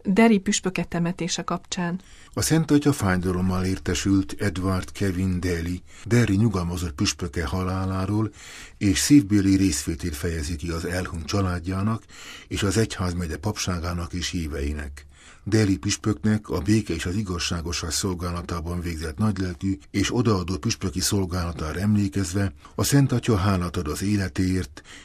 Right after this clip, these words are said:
Speaker 2: és az Atyaisten irgalmába ajánlja. Mindazoknak, akik a néhai püspököt gyászolják,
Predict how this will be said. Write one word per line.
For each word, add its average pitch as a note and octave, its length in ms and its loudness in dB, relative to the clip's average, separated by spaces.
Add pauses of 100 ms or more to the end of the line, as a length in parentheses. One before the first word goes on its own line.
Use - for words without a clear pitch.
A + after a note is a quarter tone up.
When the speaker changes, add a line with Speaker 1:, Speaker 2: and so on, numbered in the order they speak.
Speaker 2:
és E2+ 160 -2
az G2+ 140 0
Atyaisten G2 540 -2
irgalmába F2+ 600 -4
ajánlja. C#2+ 640 -6 (640)
Mindazoknak, G#2+ 800 2
akik - 280 0
a G2 80 2
néhai G2 420 4
püspököt E2 540 -4
gyászolják, F2+ 680 -2